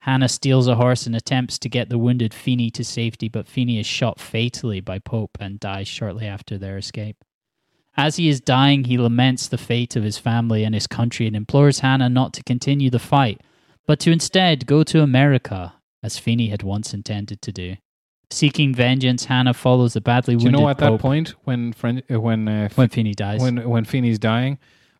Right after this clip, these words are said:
Speaker 2: like, he's saying, "Oh, go to America." At this point, I think Hannah should be obliged to say to him, Look, just so you know,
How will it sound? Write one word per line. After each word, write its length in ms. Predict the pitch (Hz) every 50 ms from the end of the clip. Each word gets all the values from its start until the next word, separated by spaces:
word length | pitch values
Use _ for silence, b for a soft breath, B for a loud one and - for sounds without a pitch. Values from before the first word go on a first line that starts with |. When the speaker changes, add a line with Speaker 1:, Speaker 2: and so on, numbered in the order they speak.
| b
Speaker 2:
like, 140 | 123 117 -
he's 160 | 131 123 113 -
saying, 200 | 127 123 123 127
"Oh, 200 | 127 131 123 117
go 180 | 131 139 139
to 140 | 135 135 127
America." 420 | 120 123 127 131 127 123 - -
At 220 | 110 101 117 120 -
this 120 | 208 196
point, 320 | - - - 160 139 127 120
I 100 | 117 117
think 160 | 147 156 123
Hannah 260 | 120 123 135 131 120
should 280 | 107 - 131 117 107 _
be 120 | - 123 113
obliged 520 | 107 - 113 110 117 117 113 104 - -
to 100 | 113 107
say 160 | - - 117
to 80 | 107 104
him, 100 | 101 98 -
Look, 240 | 123 123 113 _ -
just 180 | 131 123 -
so 80 | - 143
you 140 | 131 127 123
know, 260 | 120 113 117 113